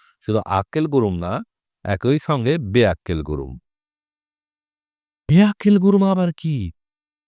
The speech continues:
কথার কথা আর কি। করেছ কি তুমি? দুনিয়ার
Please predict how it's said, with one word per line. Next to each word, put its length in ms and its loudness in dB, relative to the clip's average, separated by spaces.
কথার 440 -2
কথা 380 -2
আর 120 -10
কি। 180 -20
করেছ 440 4
কি 240 -4
তুমি? 280 -10
দুনিয়ার 520 0